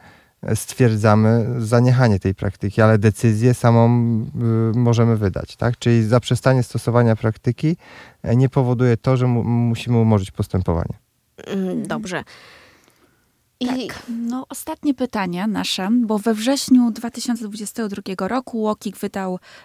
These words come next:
Speaker 3: rekomendacje w sprawie oznaczeń wraz z partnerami. No i dzisiaj mamy, e, luty i jak, jak się uokik, e, ustosunkowuje do tych rekomendacji? Czy one są zbyt mało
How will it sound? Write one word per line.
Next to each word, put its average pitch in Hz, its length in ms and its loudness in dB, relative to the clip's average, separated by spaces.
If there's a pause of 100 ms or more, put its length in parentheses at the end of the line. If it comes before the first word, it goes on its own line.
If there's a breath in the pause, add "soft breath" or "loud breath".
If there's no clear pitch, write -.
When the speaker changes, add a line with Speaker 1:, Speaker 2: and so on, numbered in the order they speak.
Speaker 3:
rekomendacje 196 800 -4
w - 40 -10
sprawie 208 360 -6
oznaczeń 202 440 -4
wraz 196 160 -6
z - 80 -8
partnerami. 202 800 -2 (580 loud breath)
No 226 140 0
i 247 220 -2 (280 soft breath)
dzisiaj 254 380 -2
mamy, 202 360 0
e, 190 800 -4
luty 226 420 -2 (460 loud breath)
i 214 320 -6 (100)
jak, 233 200 -6
jak 262 160 -6
się - 160 -4
uokik, 247 440 -2
e, 214 320 -4
ustosunkowuje 220 840 0
do 190 100 -2
tych 185 160 -8
rekomendacji? 180 760 -2
Czy - 160 -10
one 240 280 6
są 196 380 -2 (380 loud breath)
zbyt 175 400 -6
mało 196 560 -2